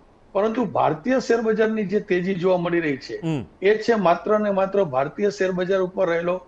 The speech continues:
Speaker 1: રોકાણકારોનો
Speaker 2: હમ.
Speaker 1: વૈશ્વિક અને સ્થાનિક બંને રોકાણકારોનો
Speaker 2: હમ.
Speaker 1: વિશ્વાસ.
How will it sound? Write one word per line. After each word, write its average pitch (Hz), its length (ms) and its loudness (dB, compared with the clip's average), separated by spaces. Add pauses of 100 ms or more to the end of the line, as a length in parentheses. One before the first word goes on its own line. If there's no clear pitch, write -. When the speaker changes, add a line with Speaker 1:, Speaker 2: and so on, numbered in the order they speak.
(260)
Speaker 1:
રોકાણકારોનો 185 720 0
Speaker 2:
હમ. 151 60 0
Speaker 1:
વૈશ્વિક 196 440 -2 (240)
અને 175 240 0
સ્થાનિક 165 480 -2 (440)
બંને 220 280 4
રોકાણકારોનો 202 600 4
Speaker 2:
હમ. 139 60 0
Speaker 1:
વિશ્વાસ. 139 540 0